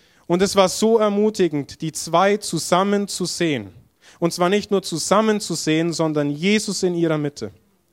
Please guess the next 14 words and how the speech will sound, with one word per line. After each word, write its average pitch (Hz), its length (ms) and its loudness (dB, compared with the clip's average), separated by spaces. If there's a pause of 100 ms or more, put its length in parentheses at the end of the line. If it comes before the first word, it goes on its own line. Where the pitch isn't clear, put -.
(480)
Und 180 180 4
ich 185 240 -2
weiß, 226 380 4
dass 226 240 2
Glauben 185 460 4 (120)
warten 202 520 2
muss. 139 460 -4 (1000)
Aber 180 260 6
was 214 180 4
ist 226 180 0
die 214 100 4
Alternative? 196 1000 2 (2500)
Keinen 262 420 6
Glauben. 160 460 2